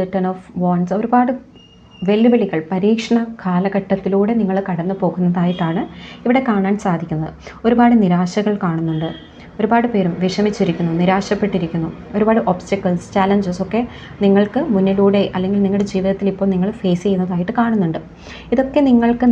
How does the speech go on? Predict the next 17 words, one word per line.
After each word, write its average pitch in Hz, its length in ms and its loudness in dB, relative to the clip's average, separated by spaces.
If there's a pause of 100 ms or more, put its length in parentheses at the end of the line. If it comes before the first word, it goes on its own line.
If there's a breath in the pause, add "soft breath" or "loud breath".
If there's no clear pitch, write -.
നൽകിയത് 196 520 2 (120)
അല്ലെങ്കിൽ 202 340 2 (380 loud breath)
നൽകുന്നത് 185 460 4 (240)
നിങ്ങളുടെ 247 480 4
ഒരു 240 160 4
ഉയർന്ന 214 380 4
തലത്തിലേക്ക് 202 520 0
നിങ്ങളെ 196 300 2
എത്തിക്കാൻ 208 320 -2 (120)
വേണ്ടിയിട്ടുള്ള 185 560 0
ഒരു 208 180 -2
ദൈവിക 185 360 0 (100)
പരീക്ഷണം 180 460 -2 (100)
മാത്രമായിട്ടാണ് 196 720 -2 (420 loud breath)
ഇപ്പോൾ 226 160 2 (100)
നിങ്ങൾ 196 180 2 (100)
കാണേണ്ടത് 175 540 -2